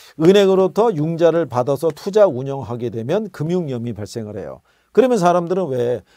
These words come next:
융자를 안고 투자 운영하려고 그러면 <clears throat>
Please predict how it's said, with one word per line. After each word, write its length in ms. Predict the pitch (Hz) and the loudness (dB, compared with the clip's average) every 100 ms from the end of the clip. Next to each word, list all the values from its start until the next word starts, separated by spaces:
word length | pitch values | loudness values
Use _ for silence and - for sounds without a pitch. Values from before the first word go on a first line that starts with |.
| _ | _
융자를 420 | 151 190 180 175 180 | 0 2 4 4 4
안고 400 | 113 143 143 151 | 2 -4 -8 -10
투자 300 | - 180 165 | -4 0 0
운영하려고 560 | 123 127 113 107 98 | -2 -6 -8 -8 -10
그러면 360 | 98 98 147 95 _ _ _ _ | -12 -8 -8 -10 _ _ _ _
<clears throat> 500 | 262 254 208 90 - | -4 -2 -2 -6 -14